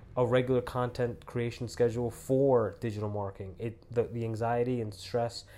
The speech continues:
and worry that comes with, you know, running a law practice. All these things, like, I, you know, I, I, I needed space, and I wanted space, actually,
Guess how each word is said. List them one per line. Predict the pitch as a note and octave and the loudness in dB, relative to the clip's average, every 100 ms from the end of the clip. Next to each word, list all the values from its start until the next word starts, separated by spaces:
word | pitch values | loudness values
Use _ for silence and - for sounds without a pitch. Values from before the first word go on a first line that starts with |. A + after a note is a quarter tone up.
| - - | -20 -6
and | D3+ C#3+ | -2 2
worry | B2 C3 C3+ | 4 6 6
that | A#2+ A2+ | 2 -2
comes | B2 A#2+ | -4 -4
with, | A2+ A2+ - - - - - - - - - - - | 0 -2 -2 -16 -20 -20 -20 -20 -20 -20 -20 -12 -4
you | |
know, | B2 A2 A2 | -2 -2 -2
running | A#2 A2+ A#2+ | 0 2 2
a | A2 | 2
law | A#2 C#3 | 4 4
practice. | - F#2+ - - - - - - - | 2 -4 -4 -14 -16 -18 -20 -20 -8
All | - D3+ | 2 2
these | C#3+ C3+ - | 4 -2 -2
things, | B2+ B2 G#2 F#2+ | -2 -2 -6 -8
like, | D2+ - - | -14 -18 -16
I, | - | -14
you | - A#2 | -12 -10
know, | A2 - - - - - - - - - - | -10 -12 -20 -20 -20 -20 -20 -20 -20 -14 -2
I, | |
I, | A#2 A#2 | -2 -2
I | A2+ | -4
needed | A#2 A#2+ B2+ C#3+ C3 | -2 -2 0 0 0
space, | - - A#2 A#2 A2 - - - - - _ | -4 -4 -2 -2 -6 -10 -12 -14 -16 -20 _
and | G#2+ A2 | -8 -4
I | |
wanted | A2 B2 G#3+ A3+ - | 0 2 2 0 -6
space, | - F2+ E2+ | -10 -10 -8
actually, | F#2+ F#2+ - G#2+ G#2 | -10 -10 -6 -4 -6